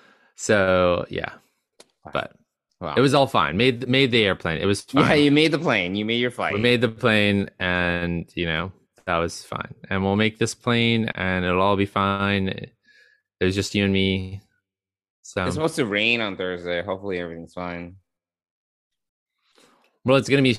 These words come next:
Speaker 1: cold in Chicago this weekend, too.
Speaker 2: I know. It's gonna be cold, too. Yeah, ninety-four percent of ch-, uh, ninety-four percent chance of rain on Thursday.
Speaker 1: Ugh.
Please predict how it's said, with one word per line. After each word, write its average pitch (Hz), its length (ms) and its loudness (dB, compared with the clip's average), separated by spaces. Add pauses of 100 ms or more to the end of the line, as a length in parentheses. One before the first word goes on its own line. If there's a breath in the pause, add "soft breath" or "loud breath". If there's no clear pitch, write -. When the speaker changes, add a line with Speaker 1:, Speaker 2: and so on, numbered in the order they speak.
(160)
Speaker 1:
cold 113 280 4
in 110 80 4
Chicago 87 600 0
this 85 180 -4
weekend, 80 380 -4
too. 90 180 -2
Speaker 2:
I 117 120 2
know. 107 800 0
It's 110 120 -10
gonna 117 160 -6
be 110 80 -8
cold, 95 480 -8
too. 92 600 -4 (240)
Yeah, 104 180 2
ninety-four 131 360 0
percent 120 340 -2
of 98 60 -8
ch-, - 220 -14
uh, 92 300 -2
ninety-four 117 540 -2 (180)
percent 92 260 -8
chance 90 240 -6
of 87 120 -6
rain 85 340 -6
on 82 120 -12
Thursday. 82 760 -10 (480)
Speaker 1:
Ugh. - 160 -8